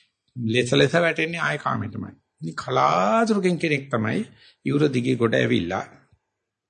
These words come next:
මේ කාම ලෝකයට පොඩ්ඩක් ඔළුව උස්සලා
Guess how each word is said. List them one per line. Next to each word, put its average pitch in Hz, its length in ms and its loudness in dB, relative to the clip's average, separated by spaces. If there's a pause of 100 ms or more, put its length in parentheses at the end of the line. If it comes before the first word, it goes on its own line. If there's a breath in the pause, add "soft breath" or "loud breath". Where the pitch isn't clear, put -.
(340)
මේ 131 180 -8
කාම 127 420 0
ලෝකයට 143 720 0
පොඩ්ඩක් 131 680 -4
ඔළුව 151 320 4
උස්සලා - 420 -2